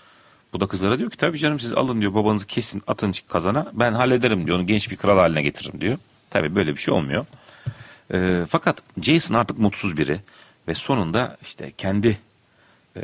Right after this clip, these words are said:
bu sorunlarının kökenine inmek yerine gidiyor başka bir yel-, ya-, aşka yelken açıyor.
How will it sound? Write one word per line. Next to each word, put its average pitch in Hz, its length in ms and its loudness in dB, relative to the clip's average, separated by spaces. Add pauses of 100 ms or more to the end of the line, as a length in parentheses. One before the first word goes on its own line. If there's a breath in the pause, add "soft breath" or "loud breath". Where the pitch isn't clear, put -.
(360)
bu 92 120 -6
sorunlarının 92 560 2
kökenine 92 480 -2
inmek 95 380 -2
yerine 85 320 -2 (440 soft breath)
gidiyor 104 280 0
başka 101 300 2
bir 90 60 0
yel-, 78 180 2 (120)
ya-, 85 240 0
aşka - 260 2
yelken 73 320 -2
açıyor. - 320 -10